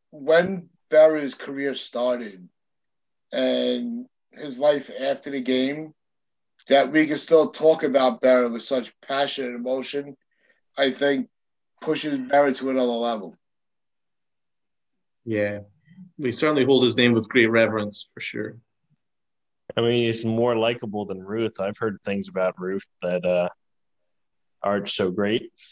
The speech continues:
Speaker 1: Yeah. Um,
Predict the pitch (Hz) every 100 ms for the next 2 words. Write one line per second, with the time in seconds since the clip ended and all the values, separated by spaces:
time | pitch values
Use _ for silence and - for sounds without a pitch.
0 | - _ _ _ _ _ - 80 - -
1 | - 123 - - _ _ _ _ _ _
2 | _ - - _ _ _ _ - - -
3 | 90